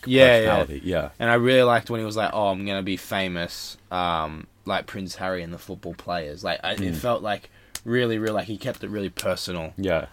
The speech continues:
Speaker 1: Um, yeah.
Speaker 2: I think that's everything. Oh, he did have the same, like,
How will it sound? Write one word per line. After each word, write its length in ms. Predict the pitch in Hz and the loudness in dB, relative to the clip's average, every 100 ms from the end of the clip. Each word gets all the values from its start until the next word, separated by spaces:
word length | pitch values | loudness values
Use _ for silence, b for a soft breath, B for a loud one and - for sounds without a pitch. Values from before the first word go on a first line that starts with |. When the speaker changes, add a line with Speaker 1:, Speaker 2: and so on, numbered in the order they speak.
| - | -6
Speaker 1:
Um, 560 | 98 87 82 82 80 - - _ | -2 0 -2 -4 -8 -14 -20 _
yeah. 220 | 104 80 - - - | -2 0 -2 -10 2
Speaker 2:
I 80 | 90 | 2
think 260 | - 107 | 2 0
that's 340 | 95 95 - - | 2 0 -4 -10
everything. 280 | 95 92 113 113 | -6 -4 -2 2
Oh, 140 | 107 | 2
he 240 | 90 110 - - | 2 -4 -4 -8
did 180 | 113 117 | -4 -4
have 300 | 101 113 - | -2 -4 -4
the 100 | 98 | -8
same, 580 | - - 90 92 90 82 - 101 | -6 -2 0 2 -2 -6 -14 0
like, 320 | 95 - | 0 0